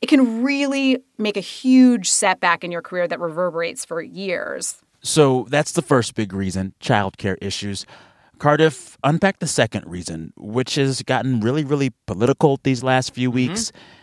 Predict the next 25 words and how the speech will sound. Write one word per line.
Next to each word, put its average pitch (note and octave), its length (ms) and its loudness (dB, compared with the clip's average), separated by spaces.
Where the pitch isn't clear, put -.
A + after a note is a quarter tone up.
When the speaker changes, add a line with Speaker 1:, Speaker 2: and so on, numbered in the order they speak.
Speaker 2:
This D3 260 0
is D3 200 2
the C3 180 4
continued C#3 760 0
extra A2+ 540 0
unemployment G#2 640 0
checks - 420 -6
that F2 160 -6
lots F#2+ 320 -4
of A2+ 80 -6
folks A#2 300 -2
are A2+ 60 -6
getting G#2+ 260 -2
from G#2+ 140 -6
the G#2 60 -4
federal G#2 280 2
government. F#2+ 480 2
Speaker 3:
Yeah. D#3 340 -4
Speaker 2:
More B2+ 180 4
than C3+ 200 2
twenty F#3+ 340 -4
Republican D3+ 640 -2
governors G2+ 520 2
are G2 140 -4
saying F#2 600 -8